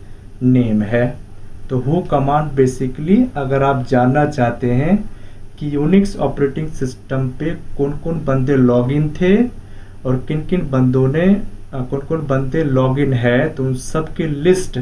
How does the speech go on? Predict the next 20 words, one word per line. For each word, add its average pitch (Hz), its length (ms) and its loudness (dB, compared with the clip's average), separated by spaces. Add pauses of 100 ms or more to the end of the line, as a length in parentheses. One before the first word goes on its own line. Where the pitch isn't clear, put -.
अगर 131 240 0
देखनी 127 580 2
है 160 340 2 (360)
तो 131 60 -4
simply 143 520 -6 (100)
आपको 131 360 -2
who 131 320 2
command 131 400 2 (600)
type 127 360 2
करनी 120 320 4
है। 131 120 2
तो 143 120 -2
who 151 280 -2
command 139 380 0
एक 143 160 -4
बहुत 127 420 0
ही 208 60 6
पॉपुलर 123 580 2
command 107 440 -2
है। 123 280 0